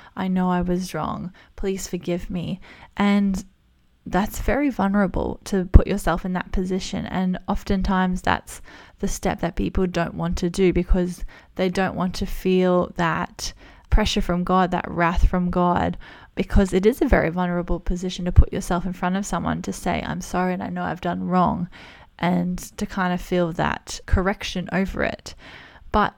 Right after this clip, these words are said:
God has compassion upon us and he wants us to have that heart. And he continually says all throughout the Bible, and we've talked about this last week and this week,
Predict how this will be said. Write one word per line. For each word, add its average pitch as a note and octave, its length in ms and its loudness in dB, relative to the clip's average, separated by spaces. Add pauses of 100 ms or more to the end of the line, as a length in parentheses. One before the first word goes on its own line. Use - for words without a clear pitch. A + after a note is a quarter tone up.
God A#3+ 340 0
has G3 320 -2
compassion - 580 0
upon F3+ 360 -2
us F#3 280 -4
and F#3+ 140 -2
he A3 220 -2
wants G3+ 540 0 (120)
us G3+ 480 -6 (400)
to A3 100 0
have G3 380 0
that - 180 0
heart. G3+ 460 2 (100)
And F#3+ 180 2
he - 320 -8
continually A3 840 2
says - 440 -4
all A3+ 200 6
throughout - 280 10
the F3 60 0
Bible, - 540 -2 (400)
and F#3+ 140 2
we've F#3 160 2
talked - 260 6
about F3+ 240 -2
this F3 180 -8
last F3 320 0
week F3+ 180 -2
and F3 200 0
this - 240 -2
week, - 220 -6